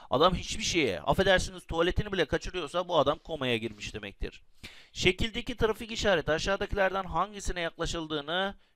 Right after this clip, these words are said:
bildirir demiş. Demiryolu alt geçidine, demiryolu üst geçidine, kontrollü demiryolu geçidine, kontrolsüz demiryolu geçidine şıklarda demiş.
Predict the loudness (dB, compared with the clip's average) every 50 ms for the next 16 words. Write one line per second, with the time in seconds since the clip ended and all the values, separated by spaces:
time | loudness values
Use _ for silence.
0 | _ -14 -6 -4 -2 -2 -2 -2 -2 -2 -2 0 2 2 4 4 2 2 -2 -4
1 | -6 -6 -6 -6 -6 -6 -6 -6 -6 -8 -10 -16 -20 -20 -8 -2 0 0 0 0
2 | -4 -4 -2 2 6 6 6 6 4 0 -6 -4 -4 -6 -8 -8 -6 -4 -4 -4
3 | -4 -2 -2 -2 -2 -4 -8 -8 -8 -10 -10 -10 -10 -12 -12 -10 -8 -6 -6 -6
4 | -6 -8 -8 -8 -6 -4 -6 -6 -6 -6 -4 -4 -4 -4 -6 -6 -6 -4 -6 -6
5 | -4 -4 -4 -4 -4 -6 -6 -6 -4 -4 -6 -6 -6 -8 -10 -10 -10 -10 -10 -10
6 | -8 -4 -2 -2 -2 -2 -4 -6 -6 -6 -8 -10 -14 -12 -6 -6 -6 -4 -4 -6
7 | -6 -6 -6 -8 -6 -6 -6 -6 -6 -8 -12 -10 -6 -2 0 0 0 0 -4 -6
8 | -10 -8 -2 0 0 0 0 -4 -4 -4 -4 -4 -4 -6 -6 -6 -10